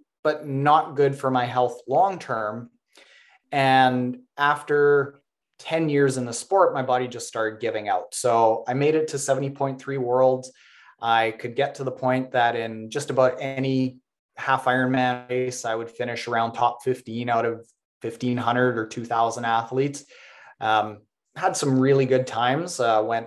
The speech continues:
under ten hours in my very first Ironman distance race. But after ten years of working really hard, my body just started giving out. And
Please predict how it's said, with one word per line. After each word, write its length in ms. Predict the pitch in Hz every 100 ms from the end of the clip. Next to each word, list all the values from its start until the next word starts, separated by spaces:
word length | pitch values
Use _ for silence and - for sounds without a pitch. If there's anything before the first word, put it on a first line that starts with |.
| -
under 300 | 123 117 113
ten 240 | - 117
hours 420 | 123 147 151 143
in 100 | 131
my 120 | 117 110
very 200 | 113 113
first 300 | 110 104 98
Ironman 500 | 139 156 151 147 147
distance 400 | 143 143 139 139
race. 380 | 135 143 143 - _ _ _ _ _ _ -
But 380 | 143 139 - - _ _ _ _ -
after 800 | 151 151 156 151 151 147 139 - _ _ _ _ _ _
ten 300 | - 160 175 147
years 420 | 143 170 190 -
of 480 | - 131 123 120 113
working 400 | 127 127 131 117
really 420 | 113 127 131 127
hard, 580 | 113 180 170 127 135 _ _ _ _ _ -
my 120 | 139
body 300 | 135 139 135
just 200 | 123 120
started 260 | - 110 104
giving 260 | 107 104 87
out. 200 | - - _ _ -
And 680 | 123 117 117 113 113 110